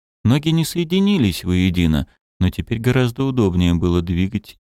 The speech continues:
ими вместе, создавая мощный ток воды, несущий вперед, лишь изредка поправляя движение кистями рук. «Еще немного, и я стану рыбой.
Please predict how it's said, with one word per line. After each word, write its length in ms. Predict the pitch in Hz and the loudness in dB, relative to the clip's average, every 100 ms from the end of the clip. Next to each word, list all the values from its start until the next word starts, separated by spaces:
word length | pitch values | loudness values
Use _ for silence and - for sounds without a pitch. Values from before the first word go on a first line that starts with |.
| - | -2
ими 360 | 87 87 90 | 0 2 0
вместе, 960 | 82 78 82 85 98 135 139 - - - _ _ _ | -2 -4 0 2 2 -2 -6 -12 -12 -12 _ _ _
создавая 680 | - 90 82 87 85 85 82 | -6 -4 -2 0 2 2 2
мощный 540 | 87 85 - 85 82 | 2 0 -2 -2 -2
ток 360 | - 87 78 - | -2 -6 -4 -4
воды, 540 | 85 82 82 107 127 - _ _ | -2 -2 0 0 -2 -8 _ _
несущий 800 | 90 87 78 - 87 - - 82 | 0 0 0 -4 -6 -6 -6 -6
вперед, 840 | - _ 85 78 85 120 135 _ _ _ _ - | -6 _ -2 0 2 0 -2 _ _ _ _ -4
лишь 340 | 87 80 - _ - | 0 0 -4 _ -2
изредка 640 | 104 110 98 98 - 90 | -2 0 -2 -4 -4 -6
поправляя 840 | - 82 - - 76 78 82 78 | -6 -10 -4 -2 0 0 2 0
движение 840 | 76 80 76 76 82 80 78 82 71 _ _ _ | -2 -2 -2 0 0 2 2 0 -2 _ _ _
кистями 600 | - 85 - 90 82 78 78 | -6 -6 -4 -2 0 0 -2
рук. 720 | 76 73 - _ _ _ _ _ _ _ _ _ _ _ _ _ | -4 -8 -12 _ _ _ _ _ _ _ _ _ _ _ _ _
«Еще 280 | 113 110 143 | -4 0 2
немного, 480 | 151 143 143 156 147 | 2 2 2 0 0
и 120 | 143 | 0
я 140 | 139 123 | 0 0
стану 400 | - 135 135 131 | -2 0 0 0
рыбой. 460 | 139 147 123 117 | -2 -4 -6 -10